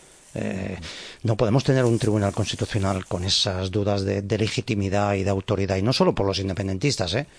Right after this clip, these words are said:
En general, el Tribunal Constitucional de los últimos años ha perdido una parte de su, de lo que consiguió ganar con Rubio Llorente, con Tomás Valiente, con toda aquella gente que,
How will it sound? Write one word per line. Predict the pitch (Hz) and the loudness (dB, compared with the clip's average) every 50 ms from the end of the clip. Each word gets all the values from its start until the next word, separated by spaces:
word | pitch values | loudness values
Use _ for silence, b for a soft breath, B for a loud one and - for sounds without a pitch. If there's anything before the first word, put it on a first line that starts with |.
| b b b b | b b b b
En | b - | b -6
general, | - 101 95 107 131 147 B B B B B B B B B - | -4 -2 0 -2 -2 -2 B B B B B B B B B -10
el | 107 101 | -8 -4
Tribunal | - 107 92 92 101 101 | -2 -2 0 0 0 0
Constitucional | 113 104 - 110 92 - 113 101 107 113 | 0 0 0 0 0 0 0 2 2 2
de | 107 110 | 4 2
los | 113 - | 2 2
últimos | - 107 - 120 110 113 - 117 | 0 0 2 2 2 2 2 2
años | 113 120 123 - - | 2 2 2 2 0
ha | 113 | 2
perdido | - 123 117 113 113 | 2 4 4 4 4
una | 127 127 107 101 | 4 2 2 2
parte | - 104 101 - - 113 | 0 -2 -2 0 0 0
de | 120 131 | 0 0
su, | - - 131 120 117 110 107 104 101 98 B B B B B B B B B B B | 2 2 4 4 4 4 4 2 0 -2 B B B B B B B B B B B
de | - - 113 | -2 0 2
lo | 107 107 | 2 2
que | - 110 104 | 2 0 0
consiguió | - - 110 110 110 - - - 104 107 120 135 | 0 0 2 2 2 2 2 2 2 2 4 4
ganar | 120 120 113 113 120 117 107 | 4 4 4 4 2 2 2
con | - 113 104 | 2 2 2
Rubio | 98 107 107 107 104 | 4 4 4 4 4
Llorente, | 98 101 98 101 104 104 104 - 113 104 101 101 95 | 4 2 2 2 2 0 0 0 0 0 0 0 0
con | - 101 101 - | 0 -2 -2 0
Tomás | - 87 92 95 87 | -2 -2 0 0 0
Valiente, | 98 95 95 98 101 98 95 107 101 95 95 95 - | 0 0 0 0 0 -2 -2 -2 -2 -2 -2 -4 -2
con | - 95 87 | -4 -4 -2
toda | - 104 104 117 | -2 0 0 0
aquella | 110 - - 113 110 104 | 0 -2 -2 -2 -2 -2
gente | - - 113 131 151 - 113 | -2 -2 -2 0 0 0 -2
que, | 98 - 107 98 | 0 0 -2 -2